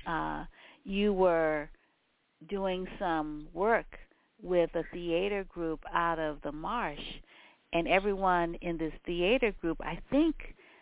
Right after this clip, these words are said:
um, had a history, um, with law enforcement. I'm not talking about a good history. <laughs>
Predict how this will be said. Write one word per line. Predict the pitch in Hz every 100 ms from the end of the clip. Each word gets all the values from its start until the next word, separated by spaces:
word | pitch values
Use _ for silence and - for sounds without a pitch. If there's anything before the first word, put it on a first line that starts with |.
| _ _
um, | 185 175 165 170
had | 190 165
a |
history, | 165 196 196 - 185 165 156 -
um, | 160 151 147 135 143
with | 156
law | 143 156 170
enforcement. | 160 143 - 135 127 - 123 - -
I'm | 160
not | 156
talking | - 143 -
about | 143 135 139
a |
good | 156 151
history. | - 135 - - - - - - -
<laughs> | - -